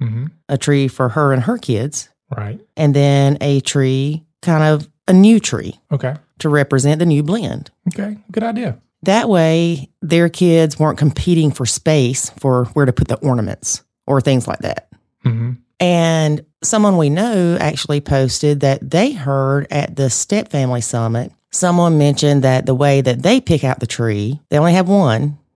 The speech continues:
Speaker 2: in the end, but, like, say you and your boys would go pick out three trees that you liked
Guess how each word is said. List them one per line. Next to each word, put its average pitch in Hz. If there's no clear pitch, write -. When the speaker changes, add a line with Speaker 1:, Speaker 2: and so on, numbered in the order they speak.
Speaker 2:
in 135
the 123
end, 120
but, 139
like, 135
say 147
you 151
and 143
your 139
boys 135
would 131
go 131
pick 139
out 120
three 196
trees 165
that 135
you 139
liked 123